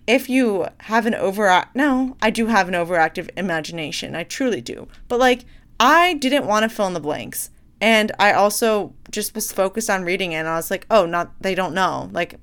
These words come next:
it's not said.' And so for me, I was like, 'It's not that scary because I'm not being forced to read the scary thing. I'm just being told that they're scared by something, but you don't know what it is,' which to me is not that scary.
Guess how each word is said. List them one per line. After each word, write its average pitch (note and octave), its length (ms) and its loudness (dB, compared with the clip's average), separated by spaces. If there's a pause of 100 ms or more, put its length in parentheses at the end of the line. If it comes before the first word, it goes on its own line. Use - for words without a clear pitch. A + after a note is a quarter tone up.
(140)
it's F#3 160 -8
not F#3 220 -2
said.' D#3+ 360 -2 (280)
And G#3 100 -8
so A#3+ 160 0
for A#3 120 -8
me, B3 220 0
I A#3 120 4
was G#3+ 180 -2
like, G3 260 -2
'It's - 160 -8
not G#3+ 160 -2
that F3+ 140 -6
scary B3+ 400 -2
because F3 540 -4 (560)
I'm G3 160 2
not F#3+ 200 -2
being F#3+ 180 -4
forced - 340 -6
to F3 80 -12
read G#3 160 -4
the D3+ 80 -10
scary E3 300 -4
thing. A3 500 0
I'm G3 120 -2
just G3+ 200 -8
being G#3 160 -2
told G#3+ 240 -4
that G3+ 160 -6
they're E3+ 100 -2
scared G#3+ 480 2
by F3+ 140 0
something, F#3 480 -2
but E3+ 180 -8
you F#3 80 -8
don't F3+ 180 -4
know F3 120 -6
what E3 140 -2
it E3 120 -2
is,' - 300 -6 (300)
which D4 240 -2
to E4+ 80 -2
me D4 180 2
is C#4+ 120 -2
not F#3 200 -2
that E3 180 -4
scary. - 480 -4